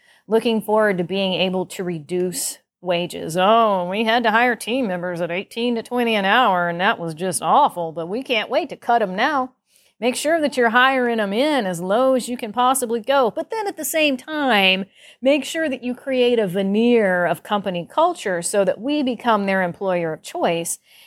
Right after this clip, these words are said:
And their second, third, fourth, and fifth jobs that they have to work to not starve, you know, we want those jobs to be on the back burner in comparison to us.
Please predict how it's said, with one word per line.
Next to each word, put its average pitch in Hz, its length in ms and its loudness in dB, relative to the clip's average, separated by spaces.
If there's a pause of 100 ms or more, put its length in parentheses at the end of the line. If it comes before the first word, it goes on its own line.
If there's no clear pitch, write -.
And 220 180 2
their 214 100 2
second, 285 380 2
third, 240 280 2
fourth, 247 260 2
and 190 160 -8
fifth 277 300 0
jobs 180 500 2
that 202 160 -6
they 208 80 0
have 208 260 2
to 185 100 -8
work 226 360 -2
to 185 140 -8
not 196 280 0
starve, 185 720 2
you 226 100 -4
know, 233 120 2
we 277 180 0
want 254 440 0
those 220 380 2
jobs 170 600 2
to 185 140 -8
be 180 280 -4
on 185 220 2
the 170 80 0
back 196 320 2
burner 165 380 -4
in 196 180 -4
comparison 175 640 -4
to 165 160 -4
us. - 380 -6